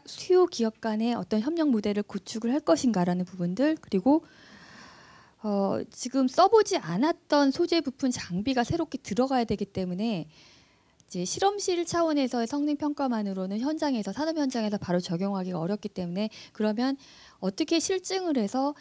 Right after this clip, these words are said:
현장에서 바로 적용될 때 리스크를 줄일 것인가 하는 이런 테스트 베드를 구축하는 부분들도, 예, 소부장 관련된 전반적인 경쟁력 강화 방안에 들어가 있고요. 그 추진 체계 관련해서는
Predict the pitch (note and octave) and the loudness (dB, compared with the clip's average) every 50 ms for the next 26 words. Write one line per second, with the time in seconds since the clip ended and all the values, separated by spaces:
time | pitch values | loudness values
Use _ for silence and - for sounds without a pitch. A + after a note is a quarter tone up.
0 | - - - - - F#4+ F#4+ F4+ G4 F#4 F4+ E4+ D#4 C4+ - - - F3 F#3+ G#3+ | -14 -20 -16 -10 -6 -6 -2 2 2 2 4 2 0 0 -2 -4 -2 -2 -2 -2
1 | G#3+ - F#3+ E3+ - A3+ A#3 A3+ A3 G#3 - - G#3+ F#3 F3+ F3 - - - A3 | -2 -4 -6 -4 -4 -2 -2 0 -2 -2 -2 -2 -2 -2 -2 -4 -6 -6 -6 -6
2 | G#3 G3 - - G3 F#3+ A3+ B3 - - A3 G3+ - G#3 G3 F#3+ F3+ F3 F3 F3+ | -6 -6 -4 -4 -4 -4 -4 -4 -6 -6 -8 -8 -6 -8 -8 -6 -6 -4 -4 -4
3 | F3+ F3 F3+ - - D#4 - - - C#4+ C#4 A#3+ A3 A3 G3+ G3+ - F3+ - - | -4 -4 -4 -4 -6 -8 -6 -6 -6 -2 0 0 0 -2 -4 -8 -8 -10 -10 -8
4 | - - A3 G#3+ G#3 F#3+ F#3 F3+ F#3 F3+ F3+ F3 F3 F3 F3 - A3 A#3+ C4 C4+ | -6 -4 -2 -2 -2 -4 -6 -8 -8 -6 -6 -4 -4 -4 -2 0 2 2 4 2
5 | C4+ - - - - - - - _ _ G#3 F#3 F3+ F3 E3+ E3 D#3+ D#3+ D#3 - | 2 -2 -6 -20 -20 -20 -20 -20 _ _ -8 -4 -2 0 0 0 0 0 -2 -2
6 | - - - _ - - - _ _ - E4 E4 F4 - E4+ D#4 D4 B3+ A3 G#3 | -4 -8 -12 _ -20 -20 -20 _ _ -2 0 0 0 2 0 0 2 0 0 0
7 | G3+ G3 G3 F#3+ F#3+ F#3+ F#3+ F#3+ F#3 F#3 F3+ F#3 F#3+ - - F#3+ F3+ G3 G#3+ G#3+ | 0 0 0 -2 0 0 0 0 0 -2 -4 -6 -8 -10 -8 -4 -2 0 0 0
8 | G#3 G3 F#3+ F#3+ F3+ F3 E3+ G3 G3 F#3+ F#3+ - - E3 E3+ F#3 F#3+ F3+ F3 F3 | 0 -2 -2 -2 -4 -4 -4 -2 -2 -4 -4 -6 -6 -4 -4 -4 -4 -4 -4 -4
9 | F3 F3 - - F3 E3 E3 E3 D#3+ E3+ - - F3+ G#3+ A3+ - - - - - | -6 -6 -6 -6 -6 -6 -4 -6 -8 -10 -10 -8 -4 -4 -4 -4 -4 -8 -16 -20
10 | - - - - - - - F#4 F#4+ G4+ G4 - G4 F#4 E4+ D4 B3 A3 G#3+ G#3 | -18 -10 -8 -6 -4 -2 0 0 0 0 0 0 2 2 2 2 2 2 2 2
11 | G#3 G#3 G3+ G3 G#3 G3+ G3 G3 G3 G3 G3 G3 | 2 0 0 0 -2 -2 0 0 0 0 -2 -2